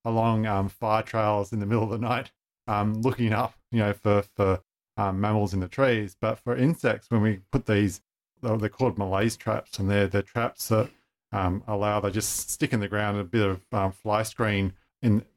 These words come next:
sort of standing up, and then they have a trap at the collection point at the top and the bottom. And when we came back, you know, literally a week after putting them out, they just had thousands of insects in them.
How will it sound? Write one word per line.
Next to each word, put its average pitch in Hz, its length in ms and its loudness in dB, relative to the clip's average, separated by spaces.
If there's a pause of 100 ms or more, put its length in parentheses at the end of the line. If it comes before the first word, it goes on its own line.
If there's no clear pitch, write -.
sort 120 160 0
of 95 60 -6
standing 104 300 -2
up, 101 120 -4
and 107 100 0
then 104 40 0
they 101 80 -2
have 98 180 -2
a 101 60 2
trap 113 460 -4
at - 140 -12
the 104 200 2
collection 117 460 0
point 101 240 2
at 101 80 -6
the 107 60 -10
top - 260 -2
and 101 80 -4
the 87 40 -8
bottom. 95 380 -2 (340)
And 113 440 0
when 120 480 2
we 117 100 -2
came 107 260 -2
back, 107 320 -4
you 110 80 0
know, 101 140 2
literally 107 320 -2
a 98 60 -2
week 113 200 0
after 110 240 -2
putting 107 120 2
them 98 100 0
out, 110 240 2
they 139 100 -4
just 135 140 -4
had 139 220 0
thousands 147 520 0
of 98 80 -4
insects 104 380 0
in 113 80 6
them. 98 140 2